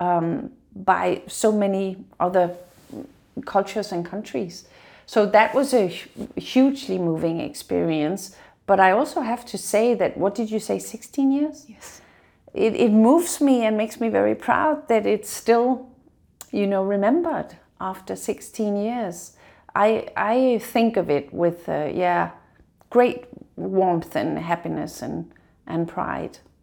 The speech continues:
Speaker 2: So, um, because we are a recommendation site for other T V shows, what's the last T V show you've really, really enjoyed?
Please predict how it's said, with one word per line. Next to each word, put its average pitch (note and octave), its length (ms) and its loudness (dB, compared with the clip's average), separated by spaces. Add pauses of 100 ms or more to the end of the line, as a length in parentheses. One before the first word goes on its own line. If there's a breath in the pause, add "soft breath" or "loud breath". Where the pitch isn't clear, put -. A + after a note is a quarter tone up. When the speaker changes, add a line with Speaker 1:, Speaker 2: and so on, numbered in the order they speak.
(180 loud breath)
Speaker 2:
So, C4+ 320 2
um, A#3+ 500 4
because D4 340 0
we A3+ 140 4
are A3 80 6
a G#3+ 40 4
recommendation G#3+ 920 0
site G#3 380 -2
for F3+ 240 -4
other F#3 260 0
T F3 160 -10
V F3+ 100 -4
shows, G3 380 -2 (140 loud breath)
what's B3 320 4
the A#3+ 100 -2
last A3+ 320 0
T A#3 120 -6
V A3 100 -2
show G3 340 2
you've G3 300 -6
really, F#3+ 320 0
really F#3 300 0
enjoyed? F3 500 0